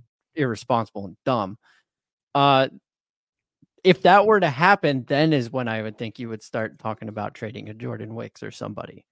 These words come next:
and then, and then assessing that situation, which they could be great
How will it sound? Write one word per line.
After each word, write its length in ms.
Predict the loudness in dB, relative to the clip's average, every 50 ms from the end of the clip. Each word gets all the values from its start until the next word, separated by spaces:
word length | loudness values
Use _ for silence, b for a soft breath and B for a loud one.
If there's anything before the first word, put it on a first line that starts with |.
| _ _
and 220 | -8 -6 -4 -2 -2
then, 400 | 0 0 0 -2 -4 -6 -8 -10 _ -10
and 160 | -8 -6 -4
then 140 | -4 -4 -4
assessing 460 | -6 -6 -6 -6 -6 -6 -6 -6 -4
that 200 | -2 -2 -2 -4
situation, 520 | -6 -10 -8 -8 -8 -8 -8 -8 -8 -10 -10
which 200 | -10 -10 -10 -8
they 120 | -8 -6
could 180 | -4 -4 -4 -4
be 120 | -4 -4
great 260 | -2 0 0 -2 -2